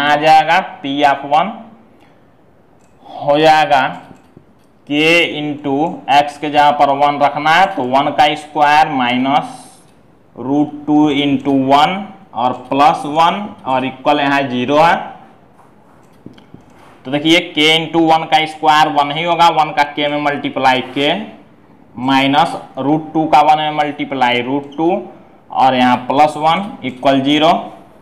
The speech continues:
के का जब value निकालेंगे तो ये दोनों पक्षांतर होगा, minus root two इधर आएगा तो plus root two और ये प्लस वन इधर आया तो माइनस वन।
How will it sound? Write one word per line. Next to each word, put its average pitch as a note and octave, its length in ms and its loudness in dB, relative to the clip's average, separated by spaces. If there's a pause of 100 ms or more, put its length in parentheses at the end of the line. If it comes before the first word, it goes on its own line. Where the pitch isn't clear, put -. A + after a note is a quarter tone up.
(1700)
के D3 140 0
का E3 140 4
जब D#3 260 -2
value D3 240 2
निकालेंगे D3 640 -2 (560)
तो C3+ 40 -8
ये C3+ 160 -2
दोनों C#3 300 0
पक्षांतर C#3 580 2
होगा, D#3+ 240 4
minus C#3+ 420 -2
root D3+ 240 -4
two D3+ 120 -2
इधर C#3+ 220 2
आएगा C#3+ 280 4
तो D3+ 160 0 (840)
plus D#3 280 0
root E3 380 0
two E3+ 100 2 (380)
और B2+ 140 2
ये C3 120 0
प्लस C#3 340 0
वन D3+ 200 2
इधर D3 220 4
आया D3 180 4
तो C#3 140 -4
माइनस B2 380 -4
वन। F3 240 -2